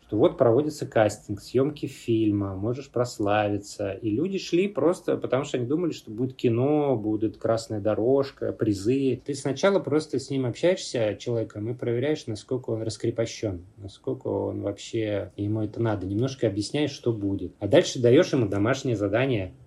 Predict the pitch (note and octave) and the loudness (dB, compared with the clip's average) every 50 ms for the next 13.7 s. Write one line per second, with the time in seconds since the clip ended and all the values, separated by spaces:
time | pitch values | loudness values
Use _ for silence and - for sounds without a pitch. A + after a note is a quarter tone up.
0 | _ - - - - - C#3 B2+ - C3+ B2+ A#2+ A#2 A2+ D#3 A#2 A2+ A2 G2+ F#2+ | _ -16 -12 -10 -8 -8 -6 -4 0 0 2 2 2 0 0 2 2 2 2 0
1 | F#2 F2+ F2+ F2+ F2+ G#2 G#2 C#3+ D#3+ F3 - - A#2 G2+ - - - A2 - A2+ | -4 -8 -10 -8 -6 -6 -2 -2 -2 -2 -2 -2 -4 -4 -4 -4 -4 -4 -4 -4
2 | A2 G#2+ G#2+ G2+ G#2 G2+ - A#2+ A#2 A2 - - G#2 G2+ - - A#2+ - - - | -6 -4 -4 -4 -6 -6 -4 -2 -2 -2 -2 -6 -12 -12 -10 -10 -10 -10 -12 -12
3 | - - A2 G#2 - - B2 B2 B2+ C#3 D#3+ F#3+ A3+ A#3 - - - - A2+ A#2 | -12 -10 -8 -6 0 2 2 4 4 4 4 2 2 -2 -6 -12 -6 0 2 4
4 | B2 C#3 E3 F#3+ E3 C3+ A#2 A#2 A2 G#2 F#2+ F#2 G2 F2 - - - - A2+ A2+ | 4 6 4 2 2 4 4 6 6 6 4 0 -4 -8 -10 -12 -6 -4 -2 0
5 | A#2 B2 C#3+ F3 G3+ G#3 F#3+ D#3+ - - - - - - - D3+ D#3 - - C3 | 2 2 2 2 2 4 2 2 2 0 -4 -14 -4 2 4 4 4 4 6 4
6 | A2 G2+ - - - - - - - - _ - - - - B2 A#2 A#2 B2 C3 | 4 4 2 -2 -10 -12 -14 -14 -20 -20 _ -18 -14 -8 -2 0 2 4 4 4
7 | D#3 F3 G3 G3 F#3+ E3 D3 - - - - D3 B2+ A2+ A#2+ A#2 A#2 A2+ G#2+ - | 4 4 4 4 4 2 2 0 -2 0 0 2 4 4 4 4 4 2 0 -2
8 | - - A#2 A#2 A#2+ C3 C#3+ D#3+ E3+ F3 E3 D#3 D3 C3+ - - - - - - | -2 -2 0 0 2 2 2 2 2 4 4 2 2 0 -2 -6 -10 -8 -4 -2
9 | C#3+ C#3+ - C#3+ C#3 D3 B2+ B2 A#2+ A#2 A2+ G2 G2 G2 - - C3 B2 - C#3 | -2 -2 0 2 2 2 4 6 6 6 4 2 0 -4 -6 -4 -4 -2 0 0
10 | B2 A2+ G2+ F2+ A2 A#2 A2+ A2+ - - G2+ - - - - - - - B2 C3 | 0 0 2 4 6 6 6 4 2 -4 -8 -8 -10 -14 -16 -10 -4 -2 0 0
11 | B2+ B2+ - C3+ C#3 C#3 C#3+ C3 C3 C3+ C3+ A#2+ A2 A2 A2 - - - - G#2+ | 0 0 0 0 0 0 0 2 4 4 4 4 2 0 -2 -4 -6 -10 -10 -10
12 | F#2+ F2+ F#2 F#2 - _ _ _ - - - D3 D3+ D3+ D3+ - D3 C3 G#2+ - | -10 -10 -10 -14 -16 _ _ _ -10 -2 2 4 4 4 4 4 4 4 4 2
13 | - G2 - - - A2 A2 - - - - A2+ F#2 F2+ | -2 -12 -10 -6 -4 -4 -4 -4 -4 -4 -2 -2 -4 -4